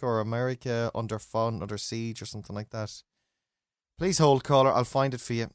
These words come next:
And it's supposed to be very good, but I haven't, well, I don't know anything. I, M-, Warren, I don't know anything about it.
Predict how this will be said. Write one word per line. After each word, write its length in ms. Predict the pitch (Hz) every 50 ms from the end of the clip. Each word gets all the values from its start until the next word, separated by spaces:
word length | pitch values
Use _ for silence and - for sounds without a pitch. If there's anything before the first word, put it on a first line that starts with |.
| _ _ _
And 200 | 92 98 98 92
it's 100 | 90 -
supposed 240 | - 98 113 110 -
to 60 | -
be 60 | 92
very 220 | 85 95 95 90 85
good, 260 | - 80 82 80 - _ _ _ _
but 140 | 78 73 - _
I 60 | - 80
haven't, 380 | 82 82 80 - 73 71 - _ _
well, 160 | - 71 60 -
I 100 | - 87
don't 220 | 78 87 90 67
know 140 | 82 85 - - _
anything. 360 | 95 104 107 107 101 - - -
I, 40 | 101
M-, 240 | 101 98 104 107 110 - _
Warren, 320 | 113 120 123 113 90 80 _ _ _ _ _ _ _ _ _ _
I 100 | 98 98
don't 220 | 92 110 110 104
know 140 | 104 101 - _ _ -
anything 440 | 113 113 110 101 - - 95 85
about 280 | 82 73 82 80 80 82
it. 260 | 76 76 - - -